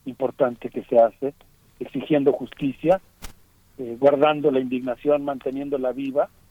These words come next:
pero al mismo tiempo, pues, convirtiéndola en algo que permita superar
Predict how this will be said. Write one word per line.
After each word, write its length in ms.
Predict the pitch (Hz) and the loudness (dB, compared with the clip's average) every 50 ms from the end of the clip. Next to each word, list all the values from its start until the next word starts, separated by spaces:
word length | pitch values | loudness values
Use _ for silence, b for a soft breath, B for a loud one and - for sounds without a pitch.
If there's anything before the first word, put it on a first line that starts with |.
| _ _ _ _ _ | _ _ _ _ _
pero 120 | - 135 131 | -10 -8 -6
al 80 | 127 | -6
mismo 220 | 139 143 135 135 117 | -6 -6 -8 -8 -10
tiempo, 340 | - 139 131 123 - 156 127 | -8 -10 -10 -6 -6 -6 -6
pues, 160 | - 131 - | -6 -10 -12
convirtiéndola 800 | - - 135 120 123 117 - - 123 120 120 123 117 117 110 110 - - - - - - - - - - - - - - - | -10 -10 -6 -6 -6 -6 -4 -4 -4 -4 -2 -4 -4 -4 -4 -6 -8 -18 -20 -20 -20 -20 -20 -20 -20 -20 -20 -20 -20 -16 -8
en 140 | 127 127 | 0 2
algo 260 | 135 131 131 131 127 117 | 2 2 4 2 -2 -2
que 120 | - 123 | -2 -6
permita 680 | - - 113 117 120 120 113 - 127 117 110 101 95 - _ _ _ _ _ _ _ _ _ _ _ _ _ _ - | -4 -4 -4 -4 -4 -6 -4 0 0 2 2 0 -2 -8 _ _ _ _ _ _ _ _ _ _ _ _ _ _ -16
superar 640 | - - - 143 127 - 147 139 143 127 120 - | -10 -6 -6 -2 4 4 6 6 6 4 4 0